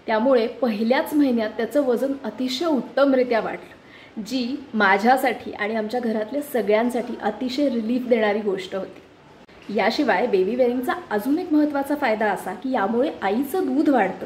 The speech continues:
आणि ज्या आयांना postpartum डिप्रेशनचा त्रास असतो, तो त्रास कमी व्हायला सुद्धा baby वेअरिंगमुळे मदत होते. So, हे झाले baby वेअरिंगचे फायदे. आता बघूयात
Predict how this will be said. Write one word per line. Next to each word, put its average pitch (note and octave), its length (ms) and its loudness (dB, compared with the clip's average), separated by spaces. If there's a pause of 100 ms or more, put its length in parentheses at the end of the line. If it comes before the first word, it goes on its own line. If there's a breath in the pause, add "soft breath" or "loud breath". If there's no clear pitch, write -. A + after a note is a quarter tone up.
(600 loud breath)
आणि A3 380 0 (340)
ज्या C4 340 2 (200)
आयांना A#3+ 500 2
postpartum A#3+ 720 -2
डिप्रेशनचा D#4 680 2
त्रास A3+ 360 0
असतो, F#3+ 280 -10 (120)
तो C4+ 100 -2
त्रास C#4 420 -2
कमी B3+ 260 2
व्हायला C#4 340 2
सुद्धा C4+ 300 -6
baby G#3+ 320 -2
वेअरिंगमुळे G3+ 480 0
मदत G#3+ 380 0
होते. - 220 -18 (600 loud breath)
So, B3 140 8 (280)
हे D4 100 4
झाले A#3+ 480 2
baby G#3 300 2
वेअरिंगचे A3 480 -2
फायदे. F3 440 -4 (920 loud breath)
आता A3 240 4
बघूयात B3+ 460 4